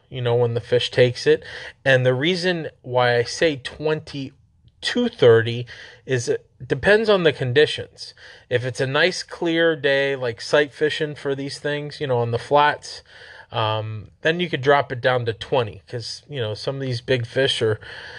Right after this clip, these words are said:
kinda weary and, you know, sometimes you have to drop it down to get the bite. If it's a little choppier and the water's more tannic or stained, then you can bump it up to, to thirty, you know, especially if you're fishing a li-,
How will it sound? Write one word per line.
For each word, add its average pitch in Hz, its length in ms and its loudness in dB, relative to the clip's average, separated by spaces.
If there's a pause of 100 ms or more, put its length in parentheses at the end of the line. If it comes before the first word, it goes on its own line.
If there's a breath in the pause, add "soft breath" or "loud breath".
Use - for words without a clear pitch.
(160 loud breath)
kinda 156 260 6
weary 156 540 2
and, 117 420 -4
you 135 80 -12
know, 120 240 -4 (500)
sometimes 135 400 0
you 135 100 2
have 135 220 2
to - 80 -8
drop 127 340 0
it 120 100 -12
down 147 260 -2
to 113 80 -10
get 117 220 -4
the 131 60 -2
bite. 156 380 -2 (680 loud breath)
If 127 200 0
it's 139 240 0
a 131 80 4
little 165 380 4
choppier 165 800 -2 (160)
and 123 120 -6
the 120 80 -2
water's 135 640 2
more 135 320 2
tannic 151 560 -2
or 113 120 -6
stained, 151 680 -2 (480 loud breath)
then 135 260 2
you 147 100 -4
can 160 140 -4
bump 156 240 4
it 170 100 8
up 160 220 4
to, 160 340 4 (100)
to 165 120 2
thirty, 160 440 4
you 120 180 -10
know, 139 140 0
especially 165 460 2
if 135 100 -10
you're 143 100 -2
fishing 147 440 0
a 139 60 -4
li-, 143 200 2